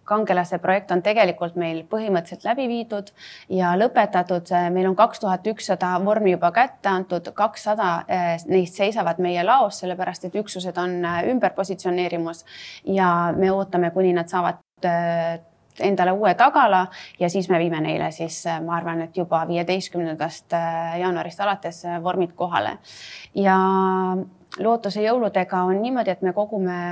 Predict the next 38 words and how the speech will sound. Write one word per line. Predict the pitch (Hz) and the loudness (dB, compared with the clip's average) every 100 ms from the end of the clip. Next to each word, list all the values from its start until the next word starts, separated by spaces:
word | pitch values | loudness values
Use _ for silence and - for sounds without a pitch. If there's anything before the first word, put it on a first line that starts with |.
| 175 | -2
annetusi | 196 220 214 180 180 185 175 | -2 -2 -2 -4 -4 -4 -2
üheksanda | 165 208 208 185 180 | -2 -2 -2 -4 0
jaanuarini | 202 285 262 196 190 185 185 - - - - | 2 2 2 -2 -2 -2 -4 -10 -20 -20 -8
ja | 196 196 180 175 170 | 0 2 2 2 2
me | 190 | 2
oleme | 196 190 | 4 4
kogunud, | 214 240 214 185 170 | 2 2 2 2 2
äh, | 185 180 | -2 -2
kui | 175 185 | 0 0
ma | 180 175 | 2 0
ei | 185 | 0
eksi, | 226 - 190 | -2 -4 -4
nüüd | 175 175 | -2 -4
üle | 208 214 180 170 170 165 _ _ - | -2 0 0 0 -2 -6 _ _ -8
tuhande | 196 190 180 | -2 0 0
seitsmesaja | 220 226 - 180 175 170 | 0 -2 -2 -4 -2 0
abipaki | 190 202 - 180 - 156 | 0 0 0 -2 -2 -6
juba. | 151 - - - - - - - | -4 -6 -6 -20 -20 -20 -12 -4
Ja | 196 185 175 175 | 0 2 0 0
k-, | 190 180 | 0 0
kui | 202 | 0
on | 196 | 2
inimestel | 208 208 196 185 | 2 0 -2 -2
võimalus, | 196 226 175 175 | 0 0 0 -2
palun | - 196 196 | 0 2 2
annetage, | 202 233 202 185 175 180 170 170 - | 0 -2 -4 -4 -4 -4 -2 -4 -6
see | - 185 | -4 -4
on | |
äärmiselt, | 180 196 180 175 170 185 | 2 2 2 -2 -2 0
äh, | 180 185 | 0 4
vajalik. | 233 185 180 196 | 4 2 0 -4
Just | 185 - | -6 -2
eile | 196 202 175 | 0 2 2
olime | 165 165 165 | 2 0 -2
me | 170 170 | -4 -4
Huljapoljes | 196 175 170 240 262 185 | 0 0 0 -2 0 -2
oma | 185 175 | -4 -4
meeskonnaga | 185 185 - 185 170 170 180 | -4 -4 -6 -6 -6 -4 -6